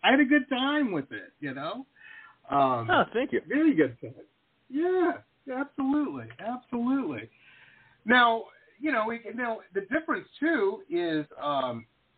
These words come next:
Speaker 1: here you're performing, you're, you're, you're, you're performing a script that other people have written. Did you have any? Were you helping out with the writing of this,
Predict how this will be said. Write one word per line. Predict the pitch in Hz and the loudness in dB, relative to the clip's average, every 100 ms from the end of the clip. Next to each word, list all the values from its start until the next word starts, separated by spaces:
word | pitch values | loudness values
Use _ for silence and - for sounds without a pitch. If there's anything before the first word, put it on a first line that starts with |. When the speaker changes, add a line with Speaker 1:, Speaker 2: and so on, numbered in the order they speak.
| _ | _
Speaker 1:
here | - 233 285 214 277 - _ _ | -8 0 2 2 0 -4 _ _
you're | 135 147 | -2 -2
performing, | 143 120 - 262 254 294 233 | -2 -10 -6 -4 -2 -2 -4
you're, | 131 - | -6 -8
you're, | 147 131 120 | -8 -6 -6
you're, | 127 117 110 | -8 -8 -6
you're | 127 117 113 - | -6 -6 -6 -10
performing | - - 202 208 196 196 _ - _ - | -16 0 2 4 0 -2 _ -20 _ -2
a | 127 - | -2 -4
script | - 269 - | 2 2 2
that | - 214 | 0 2
other | 220 226 | 2 0
people | - 233 - 208 | -2 -6 -4 -4
have | 202 175 | -6 -8
written. | 190 277 147 107 95 _ 120 | -6 -4 -6 -10 -12 _ -4
Did | 156 | 2
you | 226 233 | 4 6
have | 226 240 240 | 4 4 2
any? | 240 220 - - 156 | -2 -6 -14 -6 0
Were | 156 | 2
you | 214 220 | 2 2
helping | 214 226 226 185 | 2 0 -2 0
out | 170 247 | 0 -2
with | 269 - | -8 -10
the | 262 | -8
writing | 262 269 269 269 | -4 -2 0 -2
of | 233 | -2
this, | 285 | -4